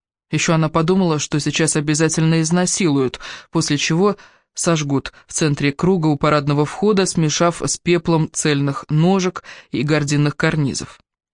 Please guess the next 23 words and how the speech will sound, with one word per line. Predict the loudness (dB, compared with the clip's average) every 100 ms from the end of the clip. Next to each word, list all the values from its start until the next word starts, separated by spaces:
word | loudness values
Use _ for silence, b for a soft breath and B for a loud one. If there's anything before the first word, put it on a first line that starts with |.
| _ -8
Справедливости | -4 0 0 2 0 0 0
ради | 2 2
следует | 0 0 0 2
отметить, | 0 2 0 0 -4
что | -2 -2
подобных | 0 0 0 2 0 0
намерений | 0 2 2 2 2 2 0 -2 B B B B
ни | 0
у | 2
кого | 0 2 0
из | 0
присутствующих, | -2 0 0 0 0 -2 0 -4 -8 -18 -20 _ _
включая | _ -4 -2 0
Анатолия | 0 0 0
Геннадьевича, | 0 0 0 -2 -2 -2 -4 B B B B
личного | 0 0 0 -2 0
телохранителя | -2 0 0 0 0 0
не | 2 2
мелькнуло. | 0 -4 -4 -4 -8 _ _ _ _ _ _ _ _ _ _ _ _
«Какая | -4 0 0 0
красивая | 0 0 0 0 0
женщина!» | -2 -6 -6 -4 -4 -6 b b b b b -8
зажмурил | -2 0 2 2 2 0